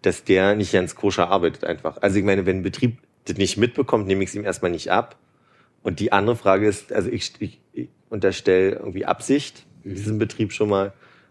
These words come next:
Speaker 1: und ich unterstelle denen, dass es da wirklich dann <laughs> buchstäblich Wurst ist, äh, ob auf so eine Qualitätsmerkmale geachtet wird. Da, die haben dann ein-, einfach Rinder, um zu checken, ob die richtig gehalten werden für die Qualitätskontrollen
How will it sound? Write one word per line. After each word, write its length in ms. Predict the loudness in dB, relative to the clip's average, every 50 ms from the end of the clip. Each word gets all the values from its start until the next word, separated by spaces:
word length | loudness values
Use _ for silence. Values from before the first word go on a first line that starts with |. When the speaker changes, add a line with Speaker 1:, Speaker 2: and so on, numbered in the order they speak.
| _ _
Speaker 1:
und 160 | -2 -2 0 0
ich 180 | -2 -6 -6
unterstelle 520 | -8 -2 -2 -2 -2 0 2 4 4 4 4
denen, 180 | 4 0 2
dass 200 | 0 0 0 -2
es 100 | -6 -2
da 220 | 0 0 0 0 -4
wirklich 320 | -8 -8 -8 -10 -10 -14 -16 -18 -18 _ _ _ _
dann 320 | 0 0 0 0 -2 -6 -8 -10 -10
<laughs> 180 | -12 -12 -12 -14
buchstäblich 640 | -12 -10 -6 -2 -2 -2 -2 -2 -6 -6 -6 -2 0
Wurst 400 | 0 -2 -2 -4 -10 -10 -8 -8
ist, 340 | -8 -8 -8 -10 -14 -16 -20 _ _ _ _ _ _ _ _ _ _ _ _ _ _ _ -2
äh, 320 | 2 4 4 4 4 2 0 -4 _ _ _ _ _ _ -6
ob 120 | -6 -4
auf 120 | -6 -8 -6
so 60 | -6
eine 100 | -6 -6
Qualitätsmerkmale 800 | -4 -4 -4 -4 -2 -2 -4 -4 -4 -8 -6 -4 -4 -4 -4 -6
geachtet 360 | -6 -8 -10 -10 -10 -10 -8
wird. 200 | -12 -14 -14 _ _ _ _ _ _ _ _ 0
Da, 120 | 0 0
die 240 | 0 0 0 2 2
haben 100 | 2 4
dann 160 | 2 2 2
ein-, 180 | 2 0 -2 0
einfach 320 | -2 -2 -2 -2 -2 2
Rinder, 320 | 2 2 2 4 0 0 0
um 120 | -2 -6
zu 120 | -8 -6 -4
checken, 440 | 0 0 0 0 0 -4 -4 -4 -8 -12 -20 -20 -16 _ -4
ob 140 | -4 -4 -2
die 120 | -2 0
richtig 240 | 0 0 -2 -4 -6
gehalten 460 | -4 0 2 2 2 2 0 -2 0
werden 180 | 0 0 0 -2
für 120 | -4 -8
die 60 | -8 -4
Qualitätskontrollen 1000 | -4 -4 -4 -2 -4 -4 -4 -4 -4 -6 -6 -4 -2 0 2 2 2 0 -2